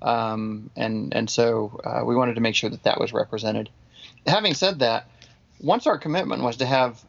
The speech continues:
something like half the book be the biblical case and, and for that to be foundational, it really meant we were extremely limited on what we could do in the history of interpretation. Um,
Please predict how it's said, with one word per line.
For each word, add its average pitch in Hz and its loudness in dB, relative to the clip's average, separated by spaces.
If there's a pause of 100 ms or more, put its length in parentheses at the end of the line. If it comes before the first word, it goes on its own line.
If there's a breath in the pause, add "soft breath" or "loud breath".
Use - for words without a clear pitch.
(200)
something 147 0
like 127 2
half 131 0
the - -6
book 127 0
be 123 -2
the 117 -2
biblical 117 0
case - -6
and, 110 -4
and 110 -2
for 120 4
that 123 2 (220)
to - -6
be 113 -2 (140)
foundational, 120 0 (1040)
it 139 4
really 165 2
meant 147 2
we 127 0
were - 0
extremely 147 0
limited 127 2
on 113 2
what 113 2
we 117 -4
could 117 -4
do 117 4
in 113 0
the 110 0
history 113 0
of 104 -2
interpretation. 110 0 (140)
Um, 113 0